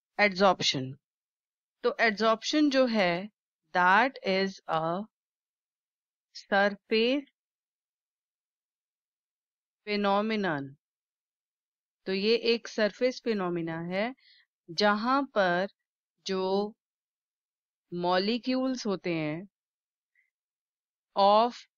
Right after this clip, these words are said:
the substance, जिसको हम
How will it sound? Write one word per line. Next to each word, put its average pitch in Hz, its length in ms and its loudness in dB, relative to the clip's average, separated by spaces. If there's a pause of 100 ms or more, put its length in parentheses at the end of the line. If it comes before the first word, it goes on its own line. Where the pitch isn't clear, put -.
(280)
the 190 480 2
substance, 180 1040 -4 (1700)
जिसको 285 720 0 (800)
हम 196 360 0